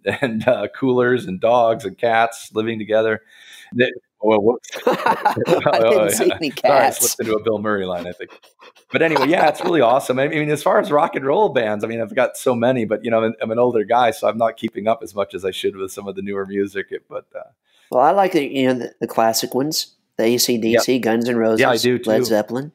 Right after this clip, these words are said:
Speaker 1: I do have my best concert story I can share with you, the best concert story ever.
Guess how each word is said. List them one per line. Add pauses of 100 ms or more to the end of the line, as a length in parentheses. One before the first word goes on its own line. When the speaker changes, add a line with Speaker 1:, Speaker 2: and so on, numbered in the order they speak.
(120)
Speaker 1:
I
do
have
my
best
concert
story
I
can
share
with
you,
the
best
concert
story
ever.